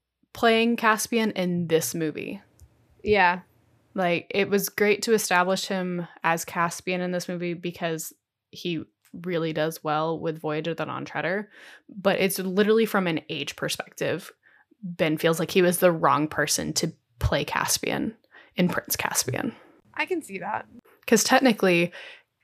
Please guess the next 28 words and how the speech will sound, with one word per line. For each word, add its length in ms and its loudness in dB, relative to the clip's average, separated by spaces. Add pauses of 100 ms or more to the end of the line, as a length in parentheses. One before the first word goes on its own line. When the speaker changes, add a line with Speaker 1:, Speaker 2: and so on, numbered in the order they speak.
(160)
Speaker 1:
Caspian 520 6
is 80 6
supposed 200 2
to 60 -8
be, 100 2
like, 400 -2 (500)
ten 460 4 (480)
in 120 10
the 60 10
novel, 500 8 (380)
and 160 4
you 80 4
have 240 6
somebody 600 2 (160)
who 140 6
was 200 6
definitely 720 6
not 420 6
ten 540 4 (600)
or 200 6
anywhere 440 8
near 300 6
the 120 2
Speaker 2:
Definitely 160 0
Speaker 1:
age 100 4
Speaker 2:
not 100 8
Speaker 1:
of 60 -8
ten. 460 2